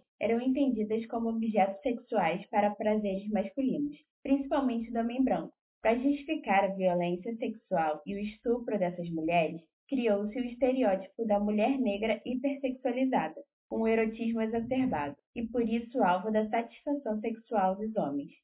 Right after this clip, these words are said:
Essa apropriação dos corpos femininos negros permaneceu após a abolição da escravidão, deixando marcas na nossa sociedade atual. Se cria e cultua uma série de estereótipos que levam à hipersexualização dessas mulheres.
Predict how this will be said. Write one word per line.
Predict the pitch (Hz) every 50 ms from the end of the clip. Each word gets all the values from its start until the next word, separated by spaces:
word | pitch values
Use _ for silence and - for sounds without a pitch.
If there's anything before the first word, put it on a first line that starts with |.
| _ _ _ _ _ -
Essa | 196 214 247 262 320
apropriação | 277 - - 262 - - - 185 175 170 170 - - 196 190 202 208
dos | 196 185 - -
corpos | - 180 180 185 180 - - -
femininos | 196 185 185 180 175 175 185 208 214 214 208
negros | 180 175 170 180 175 170 156 175 175 - - -
permaneceu | 214 220 220 220 220 220 208 214 214 - - 175 175 190 214 - - -
após | - 226 - - 214 208 208 226
a | 214
abolição | 208 208 214 220 220 233 226 - 214 202
da | 196 214
escravidão, | 220 - - 220 214 214 247 247 - 190 175 170 175 - - _ _
deixando | 196 196 208 208 233 233 226 233 233 226
marcas | 208 190 - 214 233 220 226
na | 220 214 214
nossa | 214 202 208 220 220 214
sociedade | - 220 214 - 220 208 202 190 175 185 196
atual. | 190 - - 254 220 156 143 143 - - _ _ _
Se | - 262 262 - - -
cria | 294 285 277 285 311 349 381 381 - -
e | - 277 262
cultua | - 302 285 277 262 - - 220 202 202 208 214 226 247 269 269 - - _ _
uma | - 247 247 247 254 -
série | 254 233 240 277 277
de | 269 294 285
estereótipos | - - 277 262 226 233 196 175 170 175 170 - - _ 240 226 -
que | - 285 269
levam | 254 214 202 202 202 220 214 208
à | 208
hipersexualização | 220 247 262 - 294 294 294 294 262 254 - - 277 254 247 240 233 233 233 - - 208 196
dessas | 196 202 202 214 214 214
mulheres. | 214 240 269 226 165 143 143 -